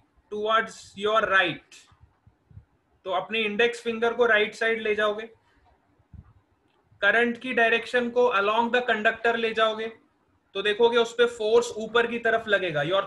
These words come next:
thumb will always point towards in upward direction। All of you apply Fleming's left hand rule on this conductor।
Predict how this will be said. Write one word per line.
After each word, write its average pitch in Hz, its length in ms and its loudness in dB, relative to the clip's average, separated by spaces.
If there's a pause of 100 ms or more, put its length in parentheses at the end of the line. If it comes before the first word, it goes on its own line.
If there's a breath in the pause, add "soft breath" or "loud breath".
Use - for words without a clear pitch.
thumb 226 300 -6
will 233 180 2
always 214 420 -2 (120)
point 208 340 -2 (200)
towards 214 440 -2
in 208 200 -4
upward 202 340 -4
direction। 175 440 -2 (1300)
All 208 200 0
of 233 100 -12
you 240 140 4
apply 226 280 2 (100)
Fleming's 214 520 0
left 220 220 0
hand 240 260 0
rule 196 220 2 (420)
on 196 220 -4
this 226 220 -4
conductor। 202 480 2